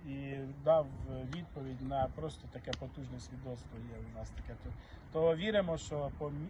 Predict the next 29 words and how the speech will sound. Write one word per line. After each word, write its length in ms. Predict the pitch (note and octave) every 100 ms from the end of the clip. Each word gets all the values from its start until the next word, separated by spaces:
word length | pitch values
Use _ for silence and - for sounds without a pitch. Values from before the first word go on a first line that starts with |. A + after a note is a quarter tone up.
| -
і 80 |
Мішиних 580 | C#3+ C#3+ G3 - F3+ E3+ - D#3
молитвах, 540 | D#3+ D#3 C#3+ C#3 C3+ - D3
і 40 | C3+
по 240 | D3 C3+ B2 - - - -
вс-, 160 | -
молитвах 460 | D3+ D3 D#3+ D3 B2+
всіх 360 | - E3 E3 D#3+
дітей, 380 | F#3 F3 D#3+
які 200 | C#3 B2+
моляться 600 | B2 B2 C#3 F3 F3+ -
за 140 | D3+ D#3
Україну, 720 | D3+ C#3 C#3 D3 F#3 F3 D#3+ - - - -
е, 220 | C#3 C3+ C#3
Бог 180 | C#3+ E3+ C#3
дасть 280 | D3 C#3 -
перемогу 440 | C3 B2+ B2+ B2 C3 C3
Україні, 320 | C3 D3 C3
буде 180 | C3+ C3+
мир 180 | C3+ B2+ A#2+
на 80 | A#2
нашій 260 | A2+ -
землі. 240 | A#2 A2+ A2 C#3+
Тому, 220 | D#3 E3+
друзі, 400 | E3 F3 D3+ D3 - - -
завжди 300 | D3 D#3+ F3
мотивуйте 540 | F3 E3+ F3 G#3 F3+
ваших 360 | E3 D#3+ D3+ C#3
дітей 440 | C#3+ - G3+ A3